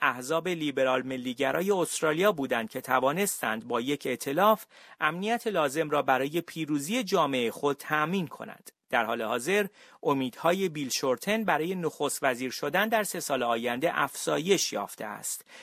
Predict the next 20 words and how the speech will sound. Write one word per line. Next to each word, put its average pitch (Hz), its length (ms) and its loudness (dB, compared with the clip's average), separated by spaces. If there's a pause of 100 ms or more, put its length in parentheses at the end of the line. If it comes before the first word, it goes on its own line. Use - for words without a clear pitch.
(160)
ترکیبی 139 580 -2
از 139 220 0
عدم 151 380 -2
محبوبیت 147 680 0
تونی 139 320 -4
ابوت، 143 440 2 (320)
شکست - 460 0
مالکوم 135 480 2
ترنبل 135 640 2
در 185 180 4
برآورده 131 560 2
کردن 131 400 -2
انتظارات 139 840 4 (380)
و 143 120 2
نترسیدن 131 680 -2
حزب 190 320 -2
مخالف 123 580 0
از 123 180 0
خطر 123 340 -2
کردن، 196 580 0